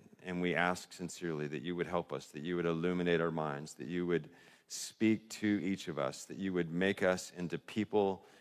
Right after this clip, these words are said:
into beings that are receptive to your word, to your truth, to your grace, to your reality, that you would open us to your will, that you would, uh, grow in us, uh, an appreciation and a devotion to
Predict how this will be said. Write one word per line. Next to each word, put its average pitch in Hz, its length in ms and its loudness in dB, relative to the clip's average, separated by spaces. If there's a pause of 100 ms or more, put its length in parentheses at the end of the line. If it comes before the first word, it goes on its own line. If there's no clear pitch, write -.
(160)
into 87 220 -4
beings 90 400 0
that 85 100 2
are 82 80 2
receptive 90 840 0
to - 120 -10
your 80 160 0
word, 98 400 4
to - 140 -10
your 78 140 -2
truth, 87 500 -2
to - 120 -8
your 80 120 0
grace, 82 500 2
to 85 300 -4
your 90 240 0
reality, 85 680 0 (760)
that 117 100 4
you 113 120 8
would 113 100 8
open 123 300 6
us 113 240 2
to - 140 -4
your 95 140 6
will, 113 420 8
that 95 180 4
you 95 180 0
would, 87 300 2 (200)
uh, 85 200 -4
grow 107 380 4
in 98 100 4
us, - 440 -2
uh, 80 320 -4
an 82 120 -4
appreciation 95 1200 0
and 92 100 -2
a 85 60 0
devotion 90 760 0
to 85 380 -2